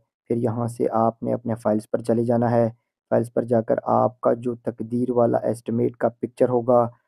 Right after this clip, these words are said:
आपने वो यहाँ से सिलेक्ट करके अपलोड कर लेना है। वो अपलोड करने के बाद फिर यहाँ से आपने पेज को नीचे कर लेना है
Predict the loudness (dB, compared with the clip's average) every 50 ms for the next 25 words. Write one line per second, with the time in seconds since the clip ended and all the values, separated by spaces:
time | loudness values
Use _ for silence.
0 | _ _ _ -2 0 0 0 -2 -2 -2 -2 -2 -2 0 0 2 2 2 0 -2
1 | -2 -2 -4 -4 -4 -6 -8 -4 0 2 2 2 0 -2 _ _ _ _ -8 -4
2 | -2 0 0 -2 -4 -4 -4 -4 -4 -4 _ -2 -2 -2 -2 -6 -8 -6 -2 -2
3 | -2 -2 0 -2 -2 0 0 0 0 2 2 4 4 4 2 2 -2 _ _ _
4 | _ _ _ _ _ _ _ _ _ _ _ _ _ _ 0 2 2 2 4 2
5 | 0 2 2 0 0 0 0 -2 0 2 2 4 4 2 0 -2 -8 _ _ _
6 | _ -6 -4 -2 -2 -2 -2 -4 -4 -2 0 0 0 0 -2 -4 -6 -2 -2 -2
7 | -2 -2 -4 -2 -2 -2 -2 -2 -4 -4 -2 0 0 2 2 0 0 0 2 2
8 | 2 2 0